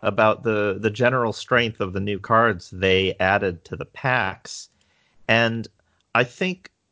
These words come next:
the most cl-, the clearest thing here is that Justice made out like a bandit. Uh, Justice got almost universally playable draft cards. It got Flash Grenade,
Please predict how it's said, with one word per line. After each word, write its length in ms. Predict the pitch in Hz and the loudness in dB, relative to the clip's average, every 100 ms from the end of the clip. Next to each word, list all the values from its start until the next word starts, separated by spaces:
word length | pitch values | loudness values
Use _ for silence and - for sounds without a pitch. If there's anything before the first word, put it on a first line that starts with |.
| - | -10
the 180 | 117 | -4
most 560 | 135 135 196 262 - - - | -2 -2 -2 -4 -8 -14 -18
cl-, 160 | - - | -14 -8
the 120 | 135 | -8
clearest 440 | - 247 226 160 | -4 -2 -2 -2
thing 240 | - 120 113 | 2 2 2
here 160 | 117 | 2
is 120 | 113 110 | 0 0
that 100 | 110 | -4
Justice 480 | 127 151 - 117 | 0 -2 -2 -10
made 220 | 113 104 98 | -2 2 2
out 140 | 90 | 2
like 120 | 87 | 0
a 140 | - - _ | -4 -10 _
bandit. 420 | 90 90 85 - _ _ _ - - _ | -6 -4 -6 -10 _ _ _ -20 -20 _
Uh, 360 | 101 95 92 95 | 4 4 4 2
Justice 760 | - 160 175 - 160 - - | 2 0 0 -2 -2 -4 -16
got 480 | 185 123 110 104 - _ _ _ _ - | -6 -2 0 -2 -8 _ _ _ _ -4
almost 460 | 143 151 139 135 | -4 -2 -6 -6
universally 1000 | 107 110 117 110 98 101 104 - 95 87 | -10 -8 -6 -4 -2 -2 -2 -6 -4 -4
playable 520 | - - 95 90 80 | -6 0 2 2 0
draft 400 | 78 90 80 - | 0 2 0 -2
cards. 380 | - 80 64 71 | -6 -4 -4 -8
It 140 | 82 - | -8 -2
got 260 | 90 - | -2 -2
Flash 380 | - 117 120 - | -4 -2 -2 -4
Grenade, 480 | 143 127 127 127 127 | -6 -4 -4 -6 -8